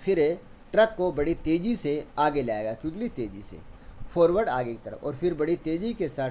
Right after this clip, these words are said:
ट्रक को आगे लाया गया, so that, ताकि the rear wheels went up the railway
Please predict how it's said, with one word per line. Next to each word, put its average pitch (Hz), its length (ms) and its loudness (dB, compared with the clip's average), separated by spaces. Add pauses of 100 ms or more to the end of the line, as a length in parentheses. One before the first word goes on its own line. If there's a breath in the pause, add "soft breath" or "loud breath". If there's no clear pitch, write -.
ट्रक 135 240 -4
को 131 160 -4
आगे 123 240 -2
लाया 117 280 0
गया, 156 300 2 (260 loud breath)
so 160 320 2
that, 160 260 4 (160)
ताकि 160 480 0 (440 loud breath)
the 143 160 4 (340)
rear 208 420 6
wheels 180 340 0 (320)
went 180 340 2
up 147 120 -4
the 139 140 4 (260)
railway 135 380 0